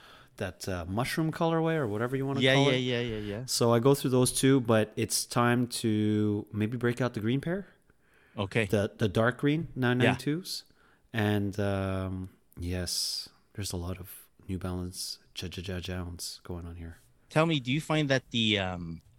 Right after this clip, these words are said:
Speaker 2: the, when they first released, there was that mushroom color one that you mentioned, and then the dark green one.
Speaker 1: Mm-hmm.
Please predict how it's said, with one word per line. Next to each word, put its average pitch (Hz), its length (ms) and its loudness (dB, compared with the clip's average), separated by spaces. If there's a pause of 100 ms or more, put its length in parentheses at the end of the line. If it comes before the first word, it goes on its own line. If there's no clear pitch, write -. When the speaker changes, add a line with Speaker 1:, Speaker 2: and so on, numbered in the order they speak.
(140)
Speaker 2:
the, 135 100 4
when 147 200 6
they 151 80 6
first - 300 0
released, 143 320 -2
there 127 80 2
was 107 100 0
that 110 180 0
mushroom 104 420 0
color 117 300 0
one 117 160 0
that 110 140 0
you 117 60 -2
mentioned, 110 340 -2
and 95 120 -4
then 101 140 -4
the 90 100 -6 (180)
dark 104 240 2
green 104 320 0
one. 80 220 -10 (560)
Speaker 1:
Mm-hmm. 117 160 -4